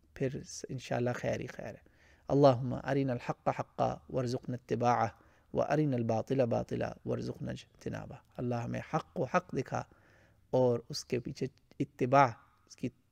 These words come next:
चलने की उसके ऊपर तौफ़ीक़ अता फ़रमा, और बातिल को बातिल ही दिखा। हमारी आँख को ऐसा,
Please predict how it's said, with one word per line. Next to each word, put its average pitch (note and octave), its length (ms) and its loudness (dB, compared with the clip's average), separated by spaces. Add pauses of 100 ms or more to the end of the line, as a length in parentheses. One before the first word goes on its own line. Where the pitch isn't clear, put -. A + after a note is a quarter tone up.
(120)
चलने D3+ 320 6
की C3 120 -2
उसके A#2+ 240 -4
ऊपर A#2 220 -6 (100)
तौफ़ीक़ C#3 320 -4
अता A#2+ 220 0
फ़रमा, A2+ 340 -10 (580)
और C3+ 300 4 (120)
बातिल B2+ 400 4
को E3 180 2
बातिल A#2 480 0
ही F3+ 80 2
दिखा। C3 400 -4 (100)
हमारी B2+ 380 -2
आँख C3+ 420 -2
को B2+ 220 0
ऐसा, A#2+ 340 -4